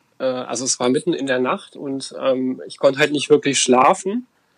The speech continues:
ähm, und, äh, lag dann im Bett wach und, ähm, ja, spürte irgendwie, also es war richtig kalt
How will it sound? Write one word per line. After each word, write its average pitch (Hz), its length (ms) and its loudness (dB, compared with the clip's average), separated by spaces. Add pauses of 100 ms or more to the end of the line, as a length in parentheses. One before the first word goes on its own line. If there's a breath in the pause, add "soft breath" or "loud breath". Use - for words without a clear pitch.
(720)
ähm, 147 500 4
und, 143 500 -4
äh, 135 300 -6
lag 143 220 -2
dann 147 140 -6
im 143 160 -10
Bett 147 260 -8
wach 185 340 -6
und, 151 440 -14 (100)
ähm, 143 300 -10 (840)
ja, 123 520 -2 (960 soft breath)
spürte 175 800 4
irgendwie, 175 640 -4 (600)
also 156 180 -10
es - 140 -2
war 151 120 0
richtig 156 320 -6
kalt 180 760 0